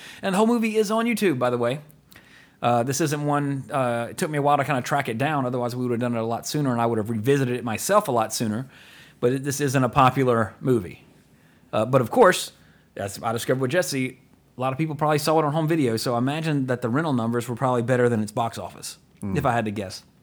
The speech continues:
Speaker 1: Again, the cover's fantastic. Uh, sold me on it immediately as a kid. Uh, so, uh, anyway, but with the trivia, uh, according to Cin-,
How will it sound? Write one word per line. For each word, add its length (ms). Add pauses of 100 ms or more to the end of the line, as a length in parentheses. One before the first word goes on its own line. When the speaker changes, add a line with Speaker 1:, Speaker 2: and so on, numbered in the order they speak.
(600)
Speaker 1:
Again, 180
the 60
cover's 320
fantastic. 760 (720)
Uh, 160
sold 260
me 80
on 200
it 120
immediately 480
as 120
a 40
kid. 280 (840)
Uh, 480 (460)
so, 340
uh, 120
anyway, 260
but 120
with 100
the 80
trivia, 500 (520)
uh, 80
according 360
to 80
Cin-, 400